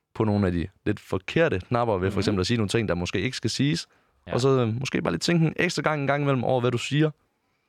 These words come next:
Speaker 1: Men ellers så bare
Speaker 3: Ja, for du er hverken første eller sidste,
Speaker 1: Præcis.
Speaker 3: der har spillet på andres følelser. Grunden til, at vi har dig med, er det interessante, det der med, at du så også
Speaker 1: Mm.
Speaker 3: har sat ikke bare ens følelser i boks, men også sat en anden kvinde i boks,
Speaker 1: Ja.
Speaker 3: samtidig med, at du har lavet det.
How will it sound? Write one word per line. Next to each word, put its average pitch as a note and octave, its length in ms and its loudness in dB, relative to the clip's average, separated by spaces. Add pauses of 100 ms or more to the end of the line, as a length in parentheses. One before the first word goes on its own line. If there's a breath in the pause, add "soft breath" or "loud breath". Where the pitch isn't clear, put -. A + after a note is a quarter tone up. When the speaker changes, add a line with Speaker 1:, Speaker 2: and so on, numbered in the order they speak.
(180)
Speaker 1:
Men F#2 80 0
ellers F#2+ 220 4
så G2+ 120 0
bare F2 280 2 (220)
Speaker 3:
Ja, G2+ 60 -6
for F#2 100 -10
du G2+ 160 -12
er A#2 40 -8
hverken C3+ 400 -4
første C#3 400 -4
eller G#2+ 120 -8
sidste, - 500 -10
Speaker 1:
Præcis. F#2 140 0
Speaker 3:
der F#2+ 80 2
har G2 360 -2
spillet B2 440 -6
på - 100 -10
andres G#2 460 -8
følelser. G2 480 -10 (360)
Grunden C#3 200 -4
til, C3 100 -6
at A#2 40 -8
vi G#2 60 -6
har F#2+ 100 -4
dig B2+ 300 -2
med, B2 160 -6
er G2+ 40 -6
det G2 120 -10
interessante, G2+ 540 -8
det F#2 160 -12
der F#2+ 80 -6
med, F2+ 160 -8
at F#2 180 -12
du F#2+ 100 -14
så G#2+ 140 -8
også G2 340 -6 (140)
Speaker 1:
Mm. F2+ 220 2
Speaker 3:
har F#2+ 100 -4
sat F#2+ 220 -6 (260)
ikke C#3 180 -10
bare F#2 240 -2 (360)
ens D#3+ 320 -6
følelser A#2+ 340 -6
i G2+ 40 -4
boks, A2 400 -6
men G#2 140 -10
også G2+ 240 -8
sat G#2+ 140 -6
en F#2+ 80 -6
anden G2 180 -6
kvinde G2 220 -10
i F#2+ 40 -10
boks, F#2 140 -6
Speaker 1:
Ja. F#2 60 2 (100)
Speaker 3:
samtidig C#3+ 480 -8
med, F#2+ 60 -10
at - 40 -20
du F#2+ 40 -14
har F#2 80 -10
lavet F#2+ 240 -10
det. G2+ 120 -14